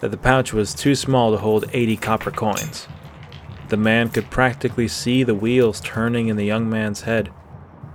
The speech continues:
Eventually, he dumped out the pouch and repacked the ten silver. "I feel like you were ahead of me there.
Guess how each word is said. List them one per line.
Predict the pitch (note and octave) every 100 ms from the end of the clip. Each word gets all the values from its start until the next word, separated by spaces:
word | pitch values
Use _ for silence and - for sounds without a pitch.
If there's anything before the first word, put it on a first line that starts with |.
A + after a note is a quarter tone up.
| - -
Eventually, | D3+ G#3 G3+ C3 A#2
he | A2 G#2
dumped | B2 A#2 A#2+
out | A#2 -
the |
pouch | - A2 A2 C3 -
and | - A2 G#2+
repacked | A#2 - B2+ A#2+ -
the | A2+
ten | A2+ G#2
silver. | - A#2 - G#2 - - - - - - - -
"I | A#2+ A2
feel | - C#3 C3
like | B2 A2+
you | C3+
were | B2 A2
ahead | G#2 G3
of | A#2
me | G#2
there. | G#2+ G#2+